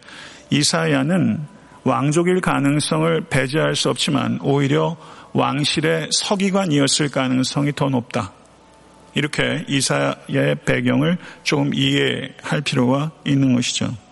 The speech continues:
에, 그리고 유다와 예루살렘에 관하여 본 계시다, 이렇게 언급하고 있습니다. 여기서 계시라고 번역되고 있는 히브리어가 하존이라는 단어인데요.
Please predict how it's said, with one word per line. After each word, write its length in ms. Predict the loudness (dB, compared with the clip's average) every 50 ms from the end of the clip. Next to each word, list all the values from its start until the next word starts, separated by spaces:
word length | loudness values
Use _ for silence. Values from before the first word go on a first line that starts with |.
| -20 -14 -12 -12 -10 -10 -10 -12 -12 -14 -16 -10 -4 -2
에, 80 | -2
그리고 580 | 0 2 2 2 4 2 2 2 2 0 0 -2 -6 -10 -16 -20 -20 -20 -20 -20 -20 -20 -20 -12 -4
유다와 600 | 0 2 2 4 4 2 2 4 4 2 2 2
예루살렘에 840 | 2 2 2 2 2 2 2 0 0 0 0 0 2 2 0 0 -2 -2
관하여 640 | -2 -2 0 2 2 2 2 2 2 2 0 0 -2
본 500 | -2 0 2 2 2 2 2 0 0 -2 -6 -8
계시다, 720 | -6 -2 0 0 2 2 0 0 0 0 0 -2 -2 -6 -8 -4
이렇게 500 | -2 -2 -2 0 0 0 0 0 -2 -2 -2
언급하고 380 | 0 0 0 0 0 0 0 2
있습니다. 320 | 2 2 2 2 2 2
여기서 260 | 2 2 2 0 -2
계시라고 640 | -2 -2 0 0 0 2 0 0 0 2 2 0 0
번역되고 540 | 0 0 0 0 -2 0 0 0 2 2 2
있는 300 | 2 2 2 0 0 -2 -2
히브리어가 840 | -2 0 0 2 2 2 4 4 4 2 2 0 0 0 -2 -2 -4 -6 -8 -14 -16 -16 -14 -14 -12 -12 -12 -12 -10 -4
하존이라는 1080 | -2 0 2 2 2 2 2 2 2 4 4 2 2 2 2 2 2 2 2 2 2 2
단어인데요. 680 | 2 2 2 2 2 2 2 2 2 0 -2 -6 -8